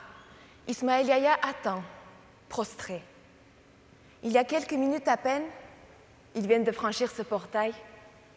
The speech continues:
après avoir passé plusieurs jours dans ce centre de rétention. C'est ici que ce jeune ressortissant guinéen de vingt et un ans a reçu la première nouvelle positive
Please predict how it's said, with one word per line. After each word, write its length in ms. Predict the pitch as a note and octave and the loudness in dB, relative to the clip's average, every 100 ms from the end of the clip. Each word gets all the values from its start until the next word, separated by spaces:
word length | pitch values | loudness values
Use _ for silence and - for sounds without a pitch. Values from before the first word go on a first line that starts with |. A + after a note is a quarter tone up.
| - - - - | -20 -20 -16 -6
après 300 | G#3 - A3+ | -6 0 4
avoir 260 | G#3+ G#3 - | 6 6 2
passé 260 | G#3+ A#3+ | 0 2
plusieurs 500 | - C4 C#4 C4 A#3 | 0 0 0 2 2
jours 300 | F#3 F#3 F3 - | 0 -4 -6 -6
dans 140 | G3 | -8
ce 100 | F#3 | -8
centre 400 | F3+ A3 G3 G3+ | -8 -6 -6 -6
de 80 | F#3+ | -8
rétention. 560 | F#3 E3 E3 D#3+ E3 D3+ D#3 - - - - - - - - - - - - - - | -6 -6 -8 -10 -14 -14 -16 -20 -20 -20 -20 -20 -20 -20 -20 -20 -20 -20 -20 -20 -12
C'est 240 | - F3+ | -8 -6
ici 380 | F3 - G3 A3 - - - - - - - - - | -6 -6 -4 -4 -8 -20 -20 -20 -20 -20 -20 -20 -8
que 100 | B3+ | -4
ce 160 | - B3 | 0 2
jeune 280 | A#3 D#4 C#4 | 4 4 4
ressortissant 680 | C4+ C4 B3+ B3 D#4+ D#4 | 2 0 0 -4 0 0
guinéen 400 | A#3 A#3+ B3+ C#4 | 2 0 0 0
de 160 | C4+ G#3+ | 2 2
vingt 320 | G#3 D4+ C#4 | 4 2 2
et 140 | B3+ | 2
un 220 | G3 F#3+ A#3 | 2 0 -2
ans 40 | A#3 - - - - - - - - - - F#3 | -6 -16 -20 -20 -20 -20 -20 -20 -20 -20 -10 -6
a 100 | G3 | -4
reçu 300 | G3+ - G3+ | -4 -2 0
la 120 | F3 | 0
première 600 | - - B3 A#3+ A3+ G3 | -2 -2 -2 0 0 -2
nouvelle 520 | G3+ G3 F#3+ F#3 F#3 | -4 -2 0 0 -2
positive 600 | A3 G3 F#3+ - D3+ | -4 -4 -6 -10 -12